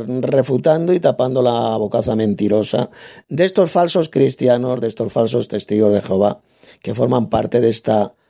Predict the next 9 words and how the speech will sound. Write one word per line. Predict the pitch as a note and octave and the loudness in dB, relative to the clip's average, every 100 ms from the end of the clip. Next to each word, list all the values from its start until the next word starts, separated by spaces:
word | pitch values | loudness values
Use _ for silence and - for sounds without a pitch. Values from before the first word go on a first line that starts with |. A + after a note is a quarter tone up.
| _ - | _ -8
iglesia | A2+ C3 C3 C#3+ | 0 2 2 0
fraudulenta, | - A2 G#2 G#2 A2 A2 C3 A2+ - _ | 0 -2 0 0 -2 -2 -2 -4 -8 _
mentirosa, | - A#2 G#2+ G#2+ G#2 A2 A#2+ A2 | -8 -6 -6 -2 0 0 0 0
de | |
esta | G#2+ - | 0 0
religión | G#2+ G#2 - - G2+ - - - - | 0 0 -2 -4 -4 -6 -20 -20 -6
absolutamente | C3+ C3+ - - C3 B2+ C#3 G3 - F#3+ F3+ F3 E3+ D#3+ D3 | -4 -2 0 2 2 2 0 -2 -4 -14 -8 -6 -6 -2 0
satánica, | - - D3 C3+ D#3+ D#3+ D#3+ D#3 D#3+ | 2 0 0 -2 -2 -4 -4 0 2
diabólica, | C#3+ A2+ A2 A2+ A2+ G#2+ C3 | 2 0 0 0 -2 -2 -6